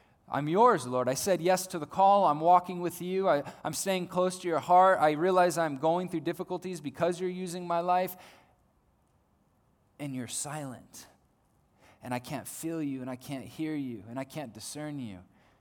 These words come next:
It is then that you are going to experience the greatest growth in your Christian character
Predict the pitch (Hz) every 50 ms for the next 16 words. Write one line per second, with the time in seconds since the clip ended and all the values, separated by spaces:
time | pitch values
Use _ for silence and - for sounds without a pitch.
0 | _ _ _ _ _ _ _ _ _ _ _ _ _ _ - 104 107 107 101 101
1 | 101 101 113 113 117 127 127 131 143 147 147 156 156 _ _ _ _ _ _ _
2 | _ _ _ _ _ _ _ _ _ _ _ - 113 113 113 - 120 120 113 110
3 | 101 113 117 117 110 113 - 110 104 98 - - - - - - - 117 117 117
4 | 113 113 107 98 98 - - - - - - - - - _ _ _ _ _ _
5 | _ _ _ _ _ - 110 92 107 104 113 120 139 160 156 139 120 - - -
6 | 98 95 95 92 92 98 98 - - - - - - _ _ _ _ _ _ _
7 | - - 110 107 107 107 107 - 107 92 - - - 95 92 87 - - 95 92
8 | 82 80 - _ _ -